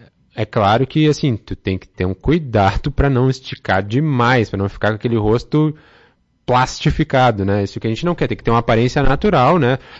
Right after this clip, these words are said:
Tirar só o que tá em excesso, pra não deix-, não tirar demais e não deixar a pele muito esticada,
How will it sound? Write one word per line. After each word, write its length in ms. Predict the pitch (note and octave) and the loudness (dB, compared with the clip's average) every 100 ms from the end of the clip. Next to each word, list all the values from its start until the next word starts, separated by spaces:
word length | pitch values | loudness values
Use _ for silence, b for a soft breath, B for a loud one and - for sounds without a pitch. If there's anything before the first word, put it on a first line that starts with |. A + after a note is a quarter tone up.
| _ | _
Tirar 340 | - G#2+ B2 | -2 0 0
só 320 | - - C#3+ | -2 0 2
o 40 | D3+ | 2
que 100 | - | 0
tá 100 | C#3 | 0
em 140 | D#3+ | 0
excesso, 720 | F3+ - C#3+ E3 - - - b b b b | -2 -2 0 0 -4 -14 -18 b b b b
pra 160 | - B2 | -4 -2
não 100 | C3+ | 0
deix-, 180 | C#3+ C#3 | 0 0
não 140 | D3 | -4
tirar 280 | C3+ A#2+ A2+ | -2 0 0
demais 480 | A#2 D#3+ D3 B2+ C#3+ | 0 0 0 0 0
e 40 | |
não 100 | D#3+ | -2
deixar 340 | D#3+ D3+ D3 | -4 -2 0
a 40 | D#3 | 0
pele 420 | - _ D3+ D#3 | -4 _ -2 0
muito 560 | C#3+ D#3+ - F#3 E3 D3 _ - | 0 -2 -4 -6 -6 -10 _ -12
esticada, 720 | C3+ - D3+ - B2+ C#3+ E3 | -10 -6 -6 0 0 2 0